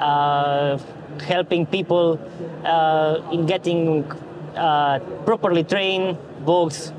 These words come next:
from the pilot side, but also doing technical workshops and so on. And you were telling me what's new about Drone Center. So we have been working now in deploying different sandboxes that may be interesting for both manufacturers and operators.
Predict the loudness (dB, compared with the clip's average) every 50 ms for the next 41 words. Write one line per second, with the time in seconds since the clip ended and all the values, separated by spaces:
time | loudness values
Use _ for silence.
0 | -12 -8 -2 -2 0 0 2 2 2 0 2 0 0 0 2 2 2 0 0 0
1 | 0 0 2 2 0 0 0 -2 -2 0 2 0 0 2 2 2 4 4 4 4
2 | 4 4 2 2 0 0 0 0 0 0 2 2 0 0 2 0 0 0 -2 -2
3 | -2 -2 -2 -2 -2 0 2 2 2 2 0 -4 -6 -10 -16 -16 -16 -16 -16 -16
4 | -14 -16 -14 -14 -12 -4 -2 0 0 2 2 0 2 2 2 2 4 4 4 4
5 | 4 2 2 0 -2 0 2 2 2 2 4 4 4 4 4 2 2 0 -2 -4
6 | -2 0 2 4 4 4 4 4 4 2 2 2 2 2 2 2 2 0 0 2
7 | 2 2 2 2 -2 -2 -2 -4 -10 -16 -16 -16 -8 0 0 0 2 2 -2 -2
8 | 2 2 2 2 2 4 4 4 2 4 2 2 2 2 2 2 4 2 2 2
9 | 0 -2 0 0 0 2 2 2 0 0 -2 -4 -12 -16 -14 -8 -2 -2 -2 0
10 | 0 0 0 2 0 -2 -4 -2 -2 0 0 0 0 0 0 0 0 0 0 0
11 | 2 2 0 -4 -8 -8 -2 0 0 0 2 2 0 2 2 2 0 0 -2 0
12 | 0 2 2 2 0 -2 -4 -2 -2 -2 -4 -2 0 2 4 4 4 4 2 2
13 | 0 -4 -8 -14 -16 -16 -10 -4 0 2 4 4 4 2 2 2 0 2 0 0
14 | -2 0 0 0 2 2 2 2 2 2 2 2 2 2 0 0 0 0 0 -2
15 | -10